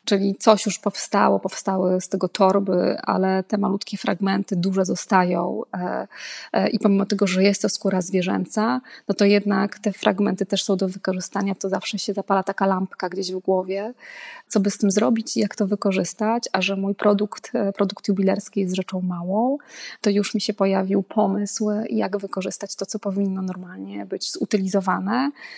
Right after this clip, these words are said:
więc mam nadzieję, że pod koniec roku też będę mogła coś zupełnie nowego pokazać.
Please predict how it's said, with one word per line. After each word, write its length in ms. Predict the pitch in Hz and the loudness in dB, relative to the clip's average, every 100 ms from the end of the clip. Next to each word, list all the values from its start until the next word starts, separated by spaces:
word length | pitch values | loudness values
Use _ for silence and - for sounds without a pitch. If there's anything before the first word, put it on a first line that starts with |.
| - 202 | -8 -2
więc 280 | 185 190 190 | 0 0 0
mam 100 | 202 | 0
nadzieję, 420 | 190 185 190 190 | 0 -2 -4 -2
że 60 | 196 | -2
pod 180 | 202 - | -4 -2
koniec 240 | 185 180 | -2 -2
roku 240 | 185 - 185 | -4 -2 -2
też 140 | 190 | -2
będę 240 | 190 185 | -2 -2
mogła 500 | 185 185 180 185 196 - | -2 -2 -4 -8 -12 -6
coś 160 | 190 | -4
zupełnie 360 | 190 196 196 185 | -2 -2 -2 -2
nowego 320 | 180 180 175 | -4 -4 -4
pokazać. 600 | - 196 - 190 240 269 | -6 -6 -6 -4 -4 -4